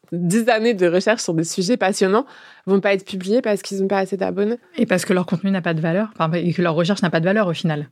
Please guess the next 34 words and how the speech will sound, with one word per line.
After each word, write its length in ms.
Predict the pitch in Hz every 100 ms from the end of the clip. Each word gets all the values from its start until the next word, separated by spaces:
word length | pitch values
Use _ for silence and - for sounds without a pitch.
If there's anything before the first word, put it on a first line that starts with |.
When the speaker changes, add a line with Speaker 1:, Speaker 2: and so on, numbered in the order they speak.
| _
Speaker 1:
Mmh. 100 | 214 202
Speaker 2:
Tu 60 |
vois, 100 | 175
c'est, 160 | 185 -
c'est 140 | -
ça 120 | 190
Speaker 1:
Ouais. 80 | 180
Speaker 2:
qui 160 | - 170
est, 80 | 165
oh 40 |
non, 80 | 320 440
mais 60 | 359
c'est 160 | -
complètement, 380 | 170 175 175 190 -
c'est 120 | -
Speaker 1:
Et, 20 | -
Speaker 2:
complètement 260 | - 240 226
Speaker 1:
et 60 |
c'est 60 | 262 285
Speaker 2:
ça. 60 |
Speaker 1:
un 20 |
manque 260 | 262 320 359
de 80 | 247
vision, 380 | 262 269 330 277
parce 160 | 202
qu'après, 280 | 202 196 285
ce 80 | 240
truc-là, 360 | - 214 240
de, 220 | 247 202 180
t'as 200 | 190 180
aussi 160 | 185
le 120 | 220
truc 260 | 202 240 196
de, 400 | 170 165 165 165